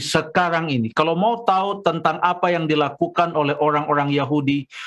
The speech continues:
bukan sekarang ini, tapi zaman dulu, maka buku yang paling kuno yang boleh menerangkan apa yang dilakukan oleh orang Yahudi, bahkan yang menjelaskan kepada kita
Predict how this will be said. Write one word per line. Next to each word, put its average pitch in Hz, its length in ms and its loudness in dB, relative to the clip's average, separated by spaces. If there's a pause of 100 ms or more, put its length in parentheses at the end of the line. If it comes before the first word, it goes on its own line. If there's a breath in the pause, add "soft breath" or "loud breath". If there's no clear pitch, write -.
(140 loud breath)
bukan 143 320 2
sekarang 156 560 0
ini, 151 320 2
tapi 147 320 2
zaman 160 480 0
dulu, 233 480 0 (1800 loud breath)
maka 156 320 2
buku 226 560 0
yang 180 160 -2
paling 180 480 0
kuno 214 480 2
yang 160 160 0
boleh 190 320 0
menerangkan 175 800 0
apa 170 240 0
yang 156 160 -2
dilakukan 190 720 0
oleh 160 160 2
orang 156 320 0
Yahudi, 170 480 0
bahkan 156 400 0
yang 156 320 0
menjelaskan 160 1400 -2
kepada 156 400 0
kita 185 480 0